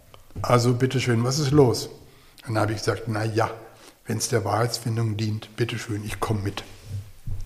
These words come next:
Und dann habe ich mich tatsächlich in mein Schicksal ergeben und habe mich da so einweisen lassen und war wohl dann als Patient da auf der, auf der, auf der Station,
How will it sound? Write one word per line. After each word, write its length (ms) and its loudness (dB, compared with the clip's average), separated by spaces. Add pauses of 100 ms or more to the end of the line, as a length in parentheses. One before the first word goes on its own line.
(420)
Und 140 4
dann 140 -2
habe 140 -2
ich 100 -4
mich 140 2
tatsächlich 600 -2 (560)
in 140 6
mein 180 8
Schicksal 380 2
ergeben 540 4
und 180 0
habe 260 6
mich 200 2
da 200 0
so 140 -2
einweisen 560 4
lassen 380 0 (540)
und 260 6
war 280 4
wohl 340 6
dann 240 0
als 200 -2
Patient 580 0
da 160 0
auf 160 -4
der, 480 0
auf 100 -12
der, 360 -2
auf 100 -12
der 120 -2
Station, 580 2